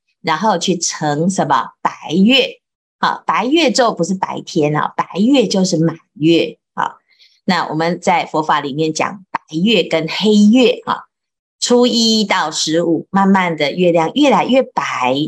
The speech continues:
啊，就是满月啊。那十五到月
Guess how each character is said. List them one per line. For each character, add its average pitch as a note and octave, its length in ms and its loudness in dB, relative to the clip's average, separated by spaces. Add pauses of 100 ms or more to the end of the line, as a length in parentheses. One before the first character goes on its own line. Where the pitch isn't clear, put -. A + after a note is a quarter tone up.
啊， D3 220 0
就 E3 140 -2
是 D#3 120 -2
满 D#3 220 0 (100)
月 F#3 560 0
啊。 - 180 -8 (480)
那 F3 300 -4
十 F#3 280 -2
五 A#3+ 360 0
到 F3 220 0
月 A#3+ 440 0